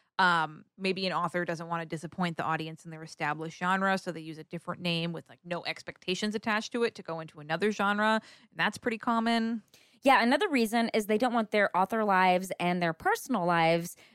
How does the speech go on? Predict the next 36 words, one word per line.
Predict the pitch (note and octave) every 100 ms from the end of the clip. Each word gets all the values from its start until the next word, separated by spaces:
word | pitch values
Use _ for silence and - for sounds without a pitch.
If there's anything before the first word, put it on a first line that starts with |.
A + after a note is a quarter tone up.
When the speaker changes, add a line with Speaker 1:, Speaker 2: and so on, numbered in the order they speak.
| -
Speaker 2:
uh, | F3+ F3 -
to | - A3 G3+ F#3 - -
co-, | D#4+ F4+ - -
to | F#4+ E4+ D#4+
commingle, | - G#4+ G#4 G#4 G#4+ F4+ D#3+ D3
if | E3 E3+
you | D#3+
will. | D3 C#3+ A3
Speaker 1:
Mm-hmm. | F#3 G#3 F4
Speaker 2:
Um, | G3+ G#3+ G#3 G3+ F#3 - _ -
maybe | C4 C4 C4
they | A3 G#3+
don't | G#3 G3+
want | G3+
their | F#3+
whole, | F#3 F3+ -
whole | F#3 F#3+
office | E3 E3+ G3
to | -
know | E3 E3+
that | G#3+ F#3+
they | G3 G3+
write | F#3 G3+ G#3+ A3+ A3+
really | F#3+ G#3+ G#3+ A3
fun | - A3+ A3+
erotica | A3 B3 G4+ G#4 F#3 A2+ C#3
on | F3
the | F3
Speaker 1:
Uh-huh. |
Speaker 2:
weekends, | F3+ F#3 F#3+ F#3 A#3+ C#4 C4 -
or, | F#3+ F#3+ F#3+ F#3 -
um, | F#3+ F#3 F#3 - -
maybe | G#3 G3+
they're | F#3
a | E3
pediatrician | F#3 E3 E3+ - - G#4 F#4+ F#4+